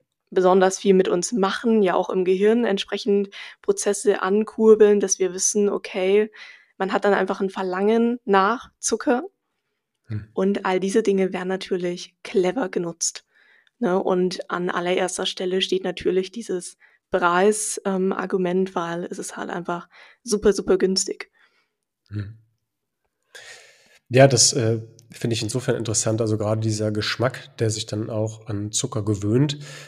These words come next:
Speaker 2: Hm, da gibt's interessante Untersuchungen aus, äh, dem Bereich, äh, Mikrobiom. Da wissen wir ja inzwischen, früher als ich mich, äh, eingangs damit befasst habe,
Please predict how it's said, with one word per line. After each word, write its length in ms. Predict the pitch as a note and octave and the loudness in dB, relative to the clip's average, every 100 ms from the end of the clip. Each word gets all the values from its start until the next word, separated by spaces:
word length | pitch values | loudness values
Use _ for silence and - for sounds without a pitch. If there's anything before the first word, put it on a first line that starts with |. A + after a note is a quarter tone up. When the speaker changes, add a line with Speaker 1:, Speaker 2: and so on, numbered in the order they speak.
| - _ | -20 _
Speaker 2:
Hm, 640 | A2+ A2+ A2+ A2+ B2 - - | -2 0 2 0 -4 -10 -4
da 420 | A2 G#2+ A2+ B2 D3 C#3+ - | 0 2 0 -2 -8 -16 -14
gibt's 200 | B2 - | -8 -6
interessante 420 | - A2 B2 C3+ | -4 0 2 2
Untersuchungen 560 | A#2+ A2+ A#2 C#3 C3+ B2 | 2 2 0 2 2 2
aus, 400 | A2+ A2+ - _ | 0 -2 -6 _
äh, 280 | C3 A2+ A2 | -4 -2 0
dem 160 | G#2+ | 0
Bereich, 640 | G2+ G#2 G#2 A2 A2 - - | -2 -2 0 0 -2 -6 -4
äh, 40 | |
Mikrobiom. 880 | G#2 C#3 - C3 C3 C3+ D#3+ E3 - - - - _ _ | -2 -2 -2 0 2 4 2 0 -8 -20 -20 -20 _ _
Da 120 | G#2+ | -2
wissen 200 | A#2+ B2+ | 2 4
wir 60 | A2+ | 4
ja 120 | A#2 | 4
inzwischen, 680 | A2 - C3 C#3+ C#3 C#3+ - | 2 2 4 4 2 -2 -12
früher 280 | - A#2+ A#2 | 0 2 4
als 140 | A2 | 0
ich 20 | |
mich, 260 | A2 G#2+ - | -2 -4 -4
äh, 120 | A2 | -4
eingangs 360 | G#2+ A#2+ A#2+ A2+ | 0 2 2 0
damit 200 | A#2+ A#2 | -2 -4
befasst 400 | A2 A#2+ - - | -6 -4 -2 0
habe, 600 | A2 A2 G#2+ - C3 | 0 2 0 -2 -10